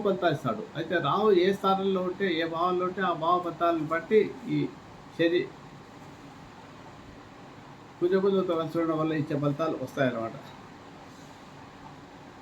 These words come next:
అయితే మేషంలో శని నీచ కాబట్టి దశమ లాభాధిపతి అయినప్పటికీ కూడా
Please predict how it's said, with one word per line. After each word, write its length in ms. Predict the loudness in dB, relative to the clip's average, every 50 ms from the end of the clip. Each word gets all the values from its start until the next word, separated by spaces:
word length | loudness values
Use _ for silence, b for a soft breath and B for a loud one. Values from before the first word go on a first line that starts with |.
| -20 -14 -6 -4
అయితే 360 | -2 0 2 2 2 2 2 2
మేషంలో 460 | 2 2 2 2 2 2 2 4 4 2 2 0 -4 -10 -18 -18 -18 -18 -20 -20 -18 -18 -14 -4 0
శని 240 | 0 2 4 2 2 4
నీచ 160 | 2 2 2 2 0 2 2
కాబట్టి 380 | 2 2 0 0 0 0 0 0 -2 -2 -2
దశమ 300 | -2 0 0 0 0 2
లాభాధిపతి 640 | 4 4 4 4 4 2 2 0 0 -2 -4 -2 -2
అయినప్పటికీ 480 | -2 0 0 -2 -4 -4 -4 -6 -6 -4 -4
కూడా 180 | -2 -2 0